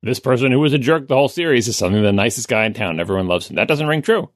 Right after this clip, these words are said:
right? That's not, you know, unless you've been slowly changing them over the course of the season.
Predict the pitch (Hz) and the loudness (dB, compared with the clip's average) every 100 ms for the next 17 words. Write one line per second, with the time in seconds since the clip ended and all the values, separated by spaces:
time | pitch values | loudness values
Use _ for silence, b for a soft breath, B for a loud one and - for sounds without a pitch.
0 | - 120 151 - 110 135 127 - 120 113 | -2 0 0 -2 0 2 2 0 0 2
1 | 110 120 123 110 110 113 104 - 110 104 | 4 2 2 0 2 0 0 0 2 2
2 | - 110 120 107 90 90 90 104 87 95 | 0 -2 -2 -2 0 0 0 -2 -2 -4
3 | 147 123 | -2 -2